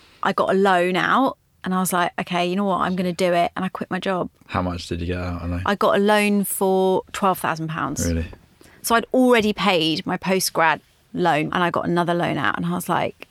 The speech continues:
Speaker 1: Don't let that hold you back.
Speaker 2: Mm.
Speaker 1: Don't let that be the reason why you don't do it. So I applied to go to do a broadcast journalism postgrad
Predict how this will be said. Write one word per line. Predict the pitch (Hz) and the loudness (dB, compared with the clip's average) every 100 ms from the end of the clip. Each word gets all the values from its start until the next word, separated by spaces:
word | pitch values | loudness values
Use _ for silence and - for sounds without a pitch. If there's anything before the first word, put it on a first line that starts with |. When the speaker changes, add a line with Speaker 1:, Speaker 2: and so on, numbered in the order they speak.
| - | -6
Speaker 1:
Don't | 196 220 - | 2 2 2
let | 202 180 | -2 0
that | 175 - | 0 0
hold | 175 175 - | -2 -4 -4
you | |
back. | - - - | -4 -4 -2
Speaker 2:
Mm. | 92 90 85 - | 0 0 -2 0
Speaker 1:
Don't | 107 | 2
let | 208 160 170 | 2 0 2
that | 165 67 - _ _ _ - | 2 2 -2 _ _ _ -12
be | 180 180 | -2 0
the | 170 | 0
reason | 170 170 160 170 | 0 0 -2 -2
why | 156 | -2
you | 156 | -2
don't | 165 139 | -4 -4
do | - | -2
it. | - - - _ _ _ _ _ _ _ | -2 -2 -6 _ _ _ _ _ _ _
So | - 208 196 | -4 2 4
I | 185 | 4
applied | - 220 220 | 2 2 2
to | - | 0
go | - 185 185 190 202 | 0 2 4 2 0
to | - - 180 175 175 | -4 -2 0 0 0
do | 175 170 | 0 -2
a | |
broadcast | 180 180 - 175 | 0 -2 -2 -4
journalism | - 165 165 156 | -2 -2 -2 -4
postgrad | 156 165 165 - - - | -4 -4 -4 -6 -4 -4